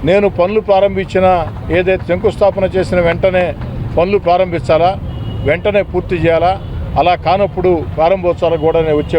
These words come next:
ప్రశ్నే లేదని. అదే రీతిలో గత ఏడు నెలలుగా నెల్లూరు రూరల్ నియోజకవర్గంలో నగర కార్పొరేషనా, పబ్లిక్ హెల్తా, పంచాయతీరాజా, రోడ్లు భవనాల శాఖ, ఇరిగేషన్ శాఖ,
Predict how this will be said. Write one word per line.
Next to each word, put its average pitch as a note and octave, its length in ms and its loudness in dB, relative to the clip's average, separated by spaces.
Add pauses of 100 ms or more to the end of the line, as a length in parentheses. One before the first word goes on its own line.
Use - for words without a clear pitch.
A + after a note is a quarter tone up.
ప్రశ్నే C#3+ 340 0
లేదని. A#2 260 0 (520)
అదే F#3+ 180 2 (100)
రీతిలో G#3+ 280 0 (100)
గత G3 140 0 (200)
ఏడు G#3 220 2
నెలలుగా F#3 360 2 (680)
నెల్లూరు G3+ 380 4
రూరల్ G3+ 300 2
నియోజకవర్గంలో F3 600 2 (720)
నగర F#3+ 220 2 (140)
కార్పొరేషనా, F#3 640 0 (840)
పబ్లిక్ F3+ 380 0
హెల్తా, F3 300 0 (720)
పంచాయతీరాజా, F3+ 840 2 (640)
రోడ్లు F#3+ 400 2
భవనాల F3+ 320 2 (120)
శాఖ, E3 200 0 (720)
ఇరిగేషన్ F#3 600 0
శాఖ, E3 220 2